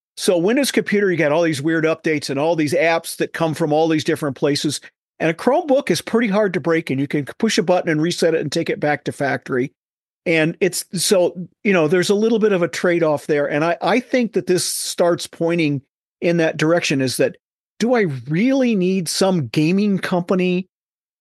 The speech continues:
you know, use their app store? I, I don't understand. Why can't we all just get together? All right.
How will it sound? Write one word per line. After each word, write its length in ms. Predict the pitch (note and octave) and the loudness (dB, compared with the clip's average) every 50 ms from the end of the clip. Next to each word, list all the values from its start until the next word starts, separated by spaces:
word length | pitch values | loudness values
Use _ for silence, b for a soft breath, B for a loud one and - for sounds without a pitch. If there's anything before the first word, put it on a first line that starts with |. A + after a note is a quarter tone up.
| _ _ | _ _
you 160 | - G#3 F#3 F3 | -4 0 2 2
know, 240 | D#3+ C3+ C3 - _ - | 4 2 0 -2 _ -10
use 420 | - - F#3+ E3+ F#3 G#3 E3 C#3+ | -6 -4 0 0 0 0 0 0
their 320 | B2+ D#3+ D#3+ E3+ F#3+ - | 2 2 2 2 2 0
app 260 | - C#3 C#3 D#3 - - | 0 0 0 -2 -2 -4
store? 600 | - - - - G3+ G3+ G#3 G#3+ G#3+ G#3+ - - - | -6 -6 -4 -2 0 0 2 2 0 0 -2 -4 -6
I, 100 | A#3 A#3 - | -8 -6 -4
I 100 | - G#3 | -4 -4
don't 260 | G#3+ A3+ B3+ C4 B3 - | 0 0 0 0 0 0
understand. 760 | G#3+ A#3 A#3+ A#3 A#3+ - - - - G#3+ G#3+ A3+ G#3+ D#3 B2+ B2 | 0 0 0 0 -2 -2 -2 -2 -2 0 0 0 0 0 0 0
Why 140 | D3 D#3+ | 0 -2
can't 220 | F#3 - - G3+ - | -2 -2 -4 -2 -2
we 120 | F#3+ F#3 F3+ | 0 2 2
all 120 | F3 F3+ | 2 0
just 280 | F3 - E3 - - - | -2 -4 -8 -8 -6 -6
get 180 | F3+ F3 - | -6 -6 -6
together? 500 | - - - D#3 C#3 C#3 C3+ - - - _ _ _ _ _ _ _ _ - | -8 -8 -4 -2 -2 0 0 -2 -4 -4 _ _ _ _ _ _ _ _ -4
All 60 | C#3+ C#3+ | 0 2
right. 280 | C3+ C3+ C3+ C#3+ - | 4 4 4 2 2